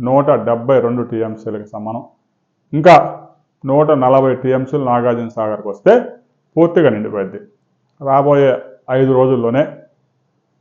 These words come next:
దాదాపుగా నూట ముప్పై టీఎంసీల ఫ్లడ్ నాగార్జున సాగర్కి వచ్చే అవకాశం ఉంది.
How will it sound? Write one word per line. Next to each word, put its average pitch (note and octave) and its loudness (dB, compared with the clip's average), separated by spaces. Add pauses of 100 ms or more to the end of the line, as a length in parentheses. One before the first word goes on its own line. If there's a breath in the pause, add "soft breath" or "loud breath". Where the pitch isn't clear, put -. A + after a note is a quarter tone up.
(160)
దాదాపుగా C#3 6
నూట C#3+ 6
ముప్పై C3+ 2
టీఎంసీల A#2+ -4
ఫ్లడ్ B2+ 0 (220)
నాగార్జున B2 0
సాగర్కి G#2+ -6
వచ్చే G#2 -6
అవకాశం C#3+ 0
ఉంది. E3 -2